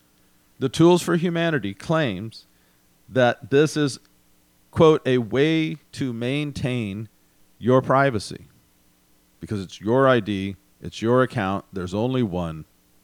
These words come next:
and you're the only one who's allowed in. So the question then becomes, how do they make revenue to be able to pay this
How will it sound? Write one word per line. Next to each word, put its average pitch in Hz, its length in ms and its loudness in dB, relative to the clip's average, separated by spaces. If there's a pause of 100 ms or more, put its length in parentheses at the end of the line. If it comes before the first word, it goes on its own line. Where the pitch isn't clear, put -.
(140)
and 104 300 -6
you're 113 160 4
the 107 100 0
only 104 220 0
one 98 240 -4
who's 95 280 -8
allowed 95 360 -2
in. 143 260 -2 (840)
So 170 160 4
the 156 100 2
question 185 460 4
then 139 320 2 (240)
becomes, 107 680 -4
how 160 600 2 (800)
do 139 220 4
they 135 220 2
make 135 260 0
revenue 101 720 -2 (500)
to 123 220 -2
be 120 200 0
able 127 300 2
to 123 480 -2 (180)
pay 120 580 0 (760)
this 117 540 0